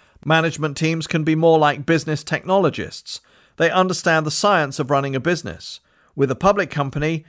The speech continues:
you need to be the face of the company, dealing with analysts and having a constant interaction with the media. Private companies are great places to be because that's where you can work with people practicing the science of business. Jonathan Su,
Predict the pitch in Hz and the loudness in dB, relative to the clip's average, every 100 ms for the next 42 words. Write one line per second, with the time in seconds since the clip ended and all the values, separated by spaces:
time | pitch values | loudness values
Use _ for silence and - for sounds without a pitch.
0 | _ 147 156 165 156 151 151 147 - 214 | _ -2 0 0 -2 0 0 0 0 0
1 | - 131 120 - 110 107 104 95 _ _ | 0 -4 -6 -8 -8 -8 -10 -12 _ _
2 | - 151 151 139 143 - 175 170 127 113 | -2 2 2 2 0 2 2 2 0 -2
3 | - - - 135 147 151 139 135 - 190 | -6 -10 -10 -4 0 0 -2 -4 -2 -2
4 | - 170 - 165 151 156 151 - 143 135 | -2 -6 -6 -4 0 0 0 -2 -6 -4
5 | 131 147 185 160 98 62 - _ _ _ | -4 0 0 0 -4 -8 -16 _ _ _
6 | 160 151 151 - 165 151 165 165 147 135 | 2 2 2 -2 -2 0 -2 0 0 0
7 | 147 170 117 175 165 147 139 - 147 208 | 2 0 0 -2 -2 -4 -8 -2 2 2
8 | 165 151 _ _ - 151 160 170 190 185 | 2 -4 _ _ -10 -4 -2 2 0 0
9 | 170 156 143 139 147 185 185 - 131 - | 0 2 0 -4 -2 2 2 2 -4 -2
10 | 147 139 139 175 147 147 135 151 139 - | -4 -4 -2 0 -2 -4 -6 -6 -4 -2
11 | 190 165 127 113 117 160 156 117 78 - | 0 2 0 -4 -4 -2 -2 -4 -12 -16
12 | - _ _ _ _ - 143 139 - 127 | -18 _ _ _ _ 0 2 2 0 -4
13 | 120 113 - 220 156 147 | -4 -4 2 4 4 0